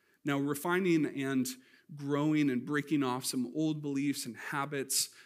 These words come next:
um, is, is not a bad thing. And I don't knock that aspect of the deconstruction movement. I think that there are plenty of things, systematic or organizational issues, that pop up within the church that are worth critique, that are worth sitting back and saying,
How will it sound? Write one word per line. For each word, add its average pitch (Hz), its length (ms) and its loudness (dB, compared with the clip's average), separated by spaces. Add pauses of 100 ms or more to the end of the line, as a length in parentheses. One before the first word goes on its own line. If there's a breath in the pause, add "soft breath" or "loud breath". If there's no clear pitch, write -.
(120 loud breath)
um, 117 300 -4
is, 135 140 -2
is 147 200 -4
not 160 160 0
a 143 40 -2
bad 123 340 -4
thing. - 180 -12
And 131 100 -4
I 151 120 2
don't 156 240 0
knock 139 300 -2
that 123 220 -2
aspect 117 520 -8
of 143 100 -20
the 139 60 -12
deconstruction - 760 -12
movement. - 400 -12 (380 loud breath)
I 123 160 -2
think 131 240 -4
that 120 160 -6
there 127 140 -2
are 117 40 -6
plenty 160 440 2
of 135 120 -2
things, 139 500 -2
systematic 147 800 -2
or 113 120 -8
organizational 139 840 -4
issues, 127 440 -4 (260 loud breath)
that 113 160 -6
pop - 280 -8
up 139 180 -4
within 135 340 -2
the 127 60 0
church 127 420 -8 (280 loud breath)
that 135 100 -2
are 113 80 0
worth 147 340 -2
critique, 117 540 -10 (260 soft breath)
that 127 100 -2
are 123 80 -2
worth 147 280 0
sitting 139 300 -2
back 120 260 -4
and 120 100 -6
saying, 127 300 -6